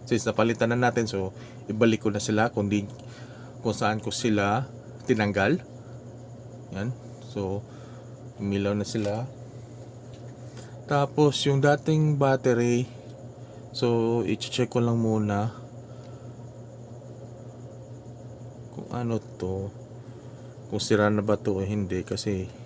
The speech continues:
ayaw na nito mag-charge doon sa solar light niya. Meron kasi ito solar, maliit na solar panel.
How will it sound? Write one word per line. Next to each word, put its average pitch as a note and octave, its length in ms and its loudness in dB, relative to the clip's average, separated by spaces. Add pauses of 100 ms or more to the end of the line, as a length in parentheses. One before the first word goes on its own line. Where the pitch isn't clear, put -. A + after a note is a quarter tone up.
(480)
ayaw G#2 320 4
na G#2 160 2
nito G#2 240 0
mag-charge G2 800 0 (880)
doon G#2 240 2
sa - 80 -2
solar G2 480 2
light G2 320 0
niya. F#2+ 320 0 (640)
Meron G2 240 2
kasi G2 240 2
ito F#2+ 160 -2
solar, G2 320 -2
maliit G2 240 2
na A2 80 0
solar G2 320 0
panel. F2+ 400 0